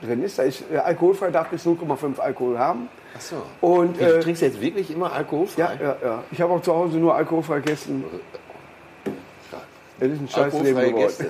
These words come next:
Speaker 2: Gäste.
Speaker 1: <laughs> Ja, genau, ja, ja, ja.
Speaker 2: Äh, sag mal, hast du denn, ähm, was bist du für ein Baujahr?
Speaker 1: Äh, siebzig. Ich wurde vor kurzem fünfzig.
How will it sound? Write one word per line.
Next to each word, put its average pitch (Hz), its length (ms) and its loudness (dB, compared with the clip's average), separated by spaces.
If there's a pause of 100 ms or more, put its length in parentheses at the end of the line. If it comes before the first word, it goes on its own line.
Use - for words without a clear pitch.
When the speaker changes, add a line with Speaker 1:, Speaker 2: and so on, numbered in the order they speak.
Speaker 2:
Gäste. - 180 0
Speaker 1:
<laughs> - 60 2
Ja, - 240 4
genau, 185 440 2
ja, 139 120 2
ja, 135 360 2
ja. 131 160 2 (240)
Speaker 2:
Äh, 143 340 4
sag 180 140 -6
mal, 156 140 -2
hast 147 200 -8
du 175 80 -4
denn, 143 400 2
ähm, 120 340 4
was 160 120 2
bist 180 160 -8
du - 60 -6
für 156 100 -4
ein 135 60 -4
Baujahr? 135 340 2 (440)
Speaker 1:
Äh, 147 60 4
siebzig. 151 520 2
Ich - 120 0
wurde 214 160 2
vor 214 120 -2
kurzem - 300 -2
fünfzig. - 680 -4